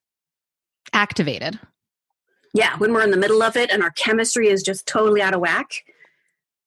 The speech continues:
Speaker 2: it
Speaker 1: Sex
Speaker 2: makes per-, perfect sense for pleasure to diminish and for desire to drift away.
Speaker 1: And yet,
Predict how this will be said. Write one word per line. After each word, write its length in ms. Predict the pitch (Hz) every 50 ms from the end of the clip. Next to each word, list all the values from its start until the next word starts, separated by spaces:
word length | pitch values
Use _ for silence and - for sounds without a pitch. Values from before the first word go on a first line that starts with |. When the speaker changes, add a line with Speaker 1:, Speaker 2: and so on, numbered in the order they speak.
| _ -
Speaker 2:
it 140 | - 233 214
Speaker 1:
Sex 20 | -
Speaker 2:
makes 420 | 240 240 226 - - - - - -
per-, 260 | - - - 254 - - 240 - -
perfect 360 | - 269 285 - 277 247 240
sense 420 | - - 220 214 202 196 196 -
for 440 | - - 190 180 175 165 170 185 -
pleasure 340 | - - 240 233 233 233 226 220
to 120 | - 214
diminish 580 | 185 208 202 202 196 190 190 190 185 185 - -
and 260 | 208 202 196 196 196 -
for 260 | 190 180 170 170 165
desire 520 | 151 202 196 - 196 196 190 202 202 196
to 100 | - 202
drift 260 | 190 190 190 190 -
away. 360 | 196 175 160 165 - - - _ _ _ _ _ - - - - - - - _ -
Speaker 1:
And 200 | - 247 240 240
yet, 400 | 240 254 269 277 254 214 - -